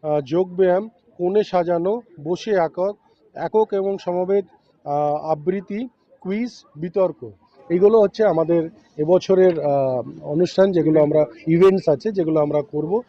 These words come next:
এছাড়া আমাদের কুইজ কম্পিটিশন আছে, যেটা এবার পুরো বাংলা জুড়ে হচ্ছে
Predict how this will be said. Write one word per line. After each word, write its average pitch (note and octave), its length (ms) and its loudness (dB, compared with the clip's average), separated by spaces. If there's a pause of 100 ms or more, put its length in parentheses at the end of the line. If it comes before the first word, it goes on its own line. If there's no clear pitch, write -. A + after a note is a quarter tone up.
(260)
এছাড়া F3+ 380 4
আমাদের F3 340 2
কুইজ F3 260 0
কম্পিটিশন F3+ 540 0
আছে, A3 280 2 (360)
যেটা D#3+ 340 6
এবার F3+ 240 8
পুরো F#3 200 4
বাংলা D#3 380 4
জুড়ে E3+ 280 4
হচ্ছে D3 380 -2